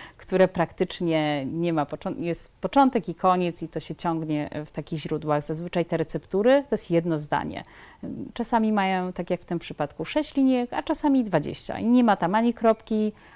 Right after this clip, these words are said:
ani przecinka, albo przecinki są w takich miejscach, w których byśmy, em, no, n-, nigdy sobie ich nie postawili dzisiaj.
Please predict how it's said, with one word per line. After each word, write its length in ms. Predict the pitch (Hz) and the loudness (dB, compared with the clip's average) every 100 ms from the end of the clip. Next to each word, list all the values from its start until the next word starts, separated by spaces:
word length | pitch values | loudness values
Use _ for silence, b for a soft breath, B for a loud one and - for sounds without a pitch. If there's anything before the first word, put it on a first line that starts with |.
| - | 0
ani 220 | 220 226 | 0 0
przecinka, 540 | - 226 220 208 196 185 | -2 -4 -2 -4 -2 0
albo 200 | 175 180 | 0 -4
przecinki 460 | - - 185 180 | -10 -10 -6 -6
są 220 | 180 175 170 | -6 -6 -4
w 60 | |
takich 320 | - 170 170 | -6 -6 -6
miejscach, 340 | 175 165 - 160 | -6 -6 -8 -12
w 80 | - | -10
których 200 | 160 156 | -10 -10
byśmy, 400 | 160 - 147 - B B B B | -10 -10 -10 -12 B B B B
em, 380 | - 151 87 - | -10 -8 -8 -12
no, 200 | - 185 160 | -10 -6 -4
n-, 360 | 165 196 208 - | -4 -4 -2 2
nigdy 300 | 240 208 214 | 2 2 -2
sobie 220 | 190 185 | 0 -2
ich 80 | 185 | -2
nie 80 | |
postawili 560 | 165 170 - 147 143 147 | -6 -6 -4 -2 -2 -4
dzisiaj. 460 | - 202 - - - | -2 -4 -4 -8 -10